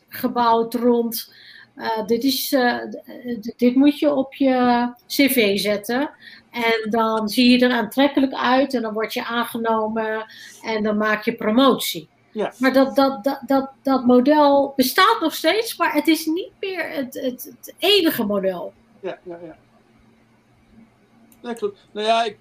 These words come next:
Speaker 2: ik zou het eigenlijk, ik zou het eigenlijk nog een stukje verder kunnen trekken. En is, want je kunt je ook afvragen, ehm, zo'n bedrijf zoals Uber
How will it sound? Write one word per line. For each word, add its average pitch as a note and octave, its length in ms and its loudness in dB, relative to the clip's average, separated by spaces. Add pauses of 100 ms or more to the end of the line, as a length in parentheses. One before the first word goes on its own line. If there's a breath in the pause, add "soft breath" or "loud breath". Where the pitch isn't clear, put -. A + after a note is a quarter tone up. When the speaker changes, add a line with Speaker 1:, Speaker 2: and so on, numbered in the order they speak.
(160)
Speaker 2:
ik - 360 -20
zou E3 140 -20
het - 0 -
eigenlijk, C3+ 320 -18 (340)
ik - 60 -20
zou D3 120 -20
het D3+ 100 -20
eigenlijk D3 160 -20
nog C#3 80 -20
een B2+ 120 -20
stukje C3+ 200 -20 (260)
verder F3 240 -14
kunnen C3 320 -18 (720)
trekken. C3 460 -20
En C3+ 120 -18 (1120)
is, C#3+ 340 -16 (100)
want C#3+ 340 -16
je D#3+ 140 -12 (120)
kunt D#3 160 -6
je D#3 80 -8
ook F#3+ 140 -6
afvragen, C3 760 -14 (140)
ehm, C#3 400 -14 (160)
zo'n C#3+ 260 -14
bedrijf C#3 460 -10
zoals C#3 360 -16
Uber D3 440 -10